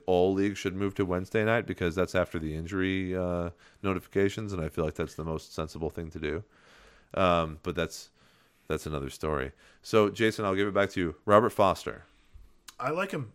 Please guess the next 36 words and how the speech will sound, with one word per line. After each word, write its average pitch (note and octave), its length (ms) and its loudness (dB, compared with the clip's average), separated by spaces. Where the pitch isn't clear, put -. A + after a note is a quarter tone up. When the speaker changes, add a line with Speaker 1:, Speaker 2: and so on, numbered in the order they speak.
Speaker 2:
Uh, B2 320 2
like C3+ 220 -6
you D#3+ 80 -6
were D#3 100 -6
saying, D#3 400 -6
you B2 80 -10
know, A2+ 180 -6
you're B2+ 480 -10
talking C#3+ 280 -2
up C#3 60 -6
his C#3+ 120 -6
stats, C#3+ 480 -2
and B2+ 320 -8
they C3+ 60 -10
speak D3 240 -4
for - 80 -14
themselves. D3+ 560 0
Plus, D#3 500 -2
uh, A2 360 -4
Josh B2+ 280 -4
Allen, C#3 280 -4
I A#2 220 -6
think, A#2 240 -14
is A2+ 100 -12
playing A2+ 300 -10
well. C#3 220 -2
Josh B2+ 260 -4
Allen B2 200 -6
likes B2+ 280 -4
throwing C#3 420 -6
him A#2 180 -10
the G#2+ 60 -12
ball, G#2+ 400 -10
perhaps A#2 320 -6
most C#3 300 -2
importantly. G#2 600 -12